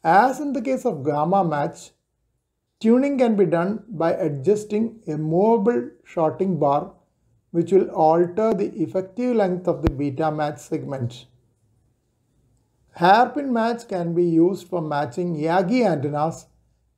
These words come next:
and unfed vertical antennas.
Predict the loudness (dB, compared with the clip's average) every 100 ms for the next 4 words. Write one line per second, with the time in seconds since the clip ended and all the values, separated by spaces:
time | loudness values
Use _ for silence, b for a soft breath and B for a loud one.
0 | _ 2 2 0 -6 -8 -4 -2 -4 2
1 | 2 2 0 -2 -2 -2 2 2 2 0
2 | 0 -2 -2 -8